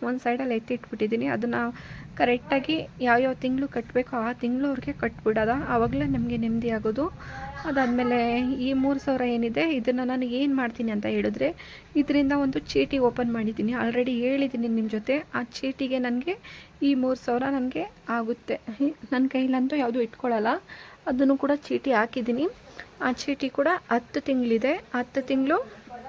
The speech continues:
ಕಟ್ಕೊಂಡು ಹೋಗ್ತೀನಿ. ಎರಡ್, ಎರಡ್ ಸಾವಿರ ಕಟ್ಬೇಕಾಗುತ್ತೆ. ಅದ್ರಲ್ಲಿ ಒಂದ್ ಸಾವಿರ ಮಿಕ್ಕುತ್ತೆ, ಅದ್ರಲ್ಲೂ ಕೂಡ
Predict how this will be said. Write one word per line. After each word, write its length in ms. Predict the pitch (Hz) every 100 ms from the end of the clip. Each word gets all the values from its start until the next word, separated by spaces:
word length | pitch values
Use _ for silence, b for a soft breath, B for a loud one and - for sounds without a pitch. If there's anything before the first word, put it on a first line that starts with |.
| 277 285 262 262 - 254 - - -
ಕಟ್ಕೊಂಡು 460 | 269 269 - 277 240
ಹೋಗ್ತೀನಿ. 420 | 220 - 202 185 - B B B -
ಎರಡ್, 220 | 233 226 247
ಎರಡ್ 140 | 233
ಸಾವಿರ 260 | - 240 262
ಕಟ್ಬೇಕಾಗುತ್ತೆ. 760 | 233 - 233 226 214 208 277
ಅದ್ರಲ್ಲಿ 320 | 302 226 247
ಒಂದ್ 140 | 240 233
ಸಾವಿರ 220 | 226 233
ಮಿಕ್ಕುತ್ತೆ, 420 | 226 220 240 277
ಅದ್ರಲ್ಲೂ 400 | 240 226 233 240
ಕೂಡ 180 | 247